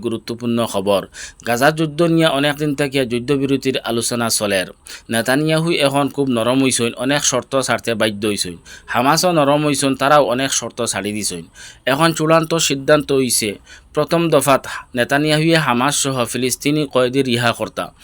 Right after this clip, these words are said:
এবং হামাসের কাছে ইসরায়েলি যারা কয়েদি আছেন, হামাসে এরারে রিহা কর্তা। আর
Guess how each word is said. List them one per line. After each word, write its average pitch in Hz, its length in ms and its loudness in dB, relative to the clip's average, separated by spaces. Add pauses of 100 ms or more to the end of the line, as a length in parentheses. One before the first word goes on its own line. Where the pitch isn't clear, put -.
(220)
এবং 117 240 0
হামাসের 143 440 0
কাছে 147 260 -2
ইসরায়েলি 139 460 0
যারা 139 260 4
কয়েদি 123 380 -2
আছেন, 120 300 -2
হামাসে 113 400 -2
এরারে 117 360 0
রিহা 104 300 0
কর্তা। 92 360 -10 (840)
আর 139 260 6